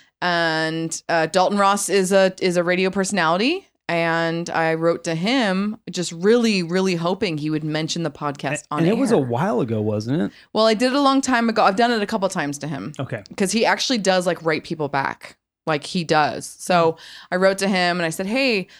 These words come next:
Speaker 1: uh, we, he wrote to me about podcasting and I was like, "Oh, I'm actually part of a podcast. I'd really appreciate it if you'd, like, listen and maybe let me know what you think." And then he's like, "Okay, I downloaded it." And I was like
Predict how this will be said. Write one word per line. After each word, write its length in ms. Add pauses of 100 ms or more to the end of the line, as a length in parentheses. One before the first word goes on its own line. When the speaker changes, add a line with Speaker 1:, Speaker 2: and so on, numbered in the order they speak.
(180)
Speaker 1:
uh, 520
we, 160
he 420
wrote 280
to 100
me 120
about 200
podcasting 480
and 80
I 40
was 60
like, 180
"Oh, 100
I'm 100
actually 240
part 220
of 80
a 40
podcast. 320
I'd 300
really 260
appreciate 400
it 40
if 80
you'd, 120
like, 160
listen 400
and 140
maybe 280
let 180
me 80
know 120
what 100
you 60
think." 420 (420)
And 120
then 60
he's 220
like, 180
"Okay, 260
I 40
downloaded 500
it." 160
And 80
I 20
was 80
like 120